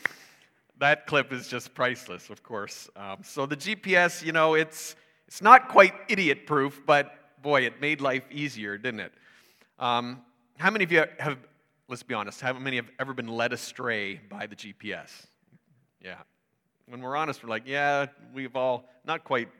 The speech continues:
done that, hopefully." But, um,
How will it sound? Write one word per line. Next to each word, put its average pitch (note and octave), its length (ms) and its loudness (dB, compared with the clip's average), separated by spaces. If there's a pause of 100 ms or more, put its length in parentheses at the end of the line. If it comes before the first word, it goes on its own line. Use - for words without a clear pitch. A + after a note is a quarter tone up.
(140)
done G#2+ 240 -8
that, G#2 280 -6 (120)
hopefully." A2 520 -10
But, A2+ 300 -4 (680)
um, G#2+ 400 -6